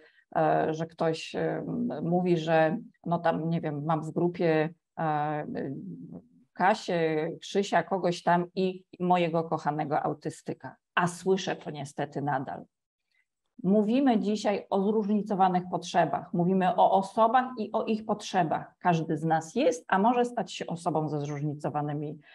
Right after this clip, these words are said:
e, a-, albo może stać się osobą ze zró-, zróżnicowanymi potrzebami, prawda? I ci specjaliści mają wspierać nas w zapewnieniu dostępności. My się mamy tego uczyć. To nie jest tak, że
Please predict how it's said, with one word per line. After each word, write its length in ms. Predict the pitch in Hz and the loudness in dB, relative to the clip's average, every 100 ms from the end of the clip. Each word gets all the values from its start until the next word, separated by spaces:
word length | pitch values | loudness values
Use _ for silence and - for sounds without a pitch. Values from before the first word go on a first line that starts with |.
| - - - | -20 -6 2
e, 480 | 147 147 147 143 139 | 4 6 4 0 -2
a-, 200 | 143 147 | -4 0
albo 240 | 180 180 180 | 2 4 4
może 220 | 175 170 | 2 2
stać 240 | 160 - | -4 -6
się 140 | 156 147 | -6 -6
osobą 340 | 143 151 147 | -6 -4 -4
ze 120 | 151 | -4
zró-, 220 | 143 147 151 | -6 -8 -8
zróżnicowanymi 840 | 139 147 147 151 151 147 147 143 | -8 -6 -4 -4 -4 -2 -2 -4
potrzebami, 580 | 143 147 151 139 127 120 | -6 -8 -4 -2 -2 -4
prawda? 520 | - 143 160 208 247 - - - _ _ | -8 -2 4 4 2 -4 -20 -20 _ _
I 60 | 190 | -4
ci 160 | 190 | -4
specjaliści 640 | 190 214 208 190 233 - 214 | -2 -2 4 2 2 0 4
mają 360 | 180 151 147 - - | 4 4 0 -6 -12
wspierać 480 | _ - 165 208 214 | _ -2 2 2 2
nas 280 | 202 208 - 180 | -2 -2 -4 -2
w 60 | 175 | 0
zapewnieniu 460 | 185 196 185 196 | 2 2 2 2
dostępności. 640 | 190 190 208 185 202 214 214 | 2 2 0 -2 -2 -2 2
My 100 | 220 | 2
się 120 | 240 | 4
mamy 240 | 226 233 233 | 4 4 4
tego 300 | 233 240 240 | 6 6 6
uczyć. 400 | 254 240 180 - | 0 0 -4 0
To 100 | 220 | 0
nie 140 | 220 | 2
jest 160 | 214 233 | 0 0
tak, 160 | 220 | 0
że 180 | 208 | 0